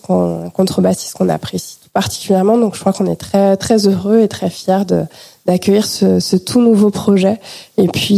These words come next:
il est, euh, il est très, très bien entouré, euh, par, euh, par, euh, par tout, par son équipe de, de musiciens, musiciennes. Donc je pense que ça va être un, un très, très beau moment avec, euh, avec ce quartet, euh, de Claude au, au Ciné-Théâtre Le Vauban, à Port-Vendre.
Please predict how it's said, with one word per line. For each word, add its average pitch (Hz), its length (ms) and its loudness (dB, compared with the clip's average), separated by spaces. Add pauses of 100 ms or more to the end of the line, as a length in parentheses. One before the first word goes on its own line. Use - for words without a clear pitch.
il 180 140 4
est, 165 160 0
euh, 156 120 -8
il 156 160 -4
est 160 80 0
très, - 200 -2
très 208 180 -2
bien 185 220 2
entouré, 175 480 0
euh, 175 200 0 (600)
par, 175 300 0
euh, 170 200 2
par, 175 340 -2
euh, 175 60 2
par - 240 -4
tout, - 160 -12 (100)
par 180 140 -4
son 185 180 0
équipe 180 320 -6
de, 185 220 2
de 175 120 0
musiciens, 185 460 2
musiciennes. 208 460 0
Donc 202 100 0
je - 80 -10
pense 202 140 0
que - 60 -8
ça 196 120 2
va 170 80 2
être 170 220 -4
un, 170 180 -4 (220)
un 180 100 2
très, 226 260 -4
très 214 200 -2
beau 190 140 2
moment 185 340 2 (360)
avec, 185 440 0
euh, 180 240 2
avec 180 340 0
ce - 140 -2
quartet, 190 480 -2 (100)
euh, 165 220 0
de 151 160 0
Claude - 340 -2
au, 165 300 -2
au 190 80 2
Ciné-Théâtre 175 800 0
Le 160 100 2
Vauban, 151 320 -6 (560)
à - 80 -2
Port-Vendre. 135 400 -6